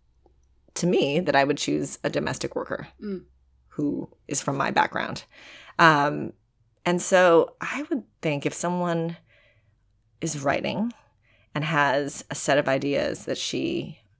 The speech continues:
Speaker 1: is obsessed with and can't, can't shake, that a character that would allow her to explore those issues or fell out of those late nights thinking about these things that you can't, you know,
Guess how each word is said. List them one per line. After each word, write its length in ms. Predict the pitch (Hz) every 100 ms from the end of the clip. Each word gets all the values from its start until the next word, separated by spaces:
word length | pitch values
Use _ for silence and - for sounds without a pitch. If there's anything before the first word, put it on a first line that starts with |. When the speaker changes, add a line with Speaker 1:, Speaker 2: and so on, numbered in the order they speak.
| _ _ _ -
Speaker 1:
is 140 | 135
obsessed 460 | 120 - 143 - -
with 220 | 139 -
and 140 | 123
can't, 360 | - 156 151 - _ _ - - - -
can't 180 | - -
shake, 460 | - - - - _ - _ _ _ _ _ _ -
that 560 | 160 160 147 - - - _ _ _ _ _ _ _ _ _
a 60 | 160
character 500 | - 196 196 196 170
that 280 | 160 127 - -
would 160 | 160
allow 420 | - 151 160 160 165
her 120 | 151
to 120 | -
explore 400 | 117 - 170 175
those 140 | 160
issues 380 | - - 147 139
or 140 | - 135
fell 300 | - 151 -
out 300 | 160 160 -
of 180 | 143 120
those 460 | 147 147 139 - - _ _ _ _ _ _ _
late 260 | 156 156 156
nights 280 | 156 135 -
thinking 340 | 180 160 170
about 200 | 156 185
these 140 | 151 139
things 200 | 165 151
that 120 | 139
you 80 | 147
can't, 360 | 165 160 -
you 100 | 151
know, 260 | 151 143